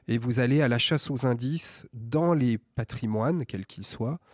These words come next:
euh, pour, euh, répondre à ces énigmes et découvrir à travers le jeu une ville tout entière. Ces outils-là, je les trouve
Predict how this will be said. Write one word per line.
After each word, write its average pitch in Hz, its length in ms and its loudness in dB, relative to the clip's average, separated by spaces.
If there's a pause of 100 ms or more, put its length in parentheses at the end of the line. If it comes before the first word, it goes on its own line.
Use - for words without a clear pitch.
(540)
euh, 107 220 0
pour, 135 360 2
euh, 85 280 -6
répondre 143 560 2
à 120 60 2
ces 113 260 -2
énigmes 120 720 2
et 135 320 4
découvrir 127 720 0
à 117 80 -2
travers 120 320 0
le 110 140 2
jeu 123 300 2 (180)
une 139 200 4
ville 151 300 4
tout - 200 -4
entière. 110 460 -4 (1300)
Ces - 500 2 (220)
outils-là, 160 580 4
je 127 140 0
les 135 120 4
trouve 139 340 -2